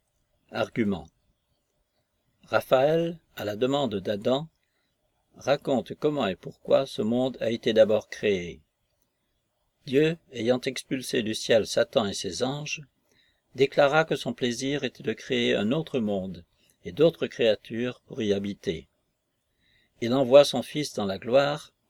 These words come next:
et avec un cortège d'anges pour accomplir l'œuvre de la création en six jours. Les anges célèbrent par des cantiques cette création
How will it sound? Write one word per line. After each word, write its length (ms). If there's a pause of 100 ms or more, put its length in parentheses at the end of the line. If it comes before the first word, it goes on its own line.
(360)
et 160
avec 240
un 80
cortège 560
d'anges 500 (540)
pour 220
accomplir 560
l'œuvre 400
de 100
la 140
création 680
en 140
six 220
jours. 420 (500)
Les 320
anges 320
célèbrent 580
par 220
des 100
cantiques 600
cette 300
création 680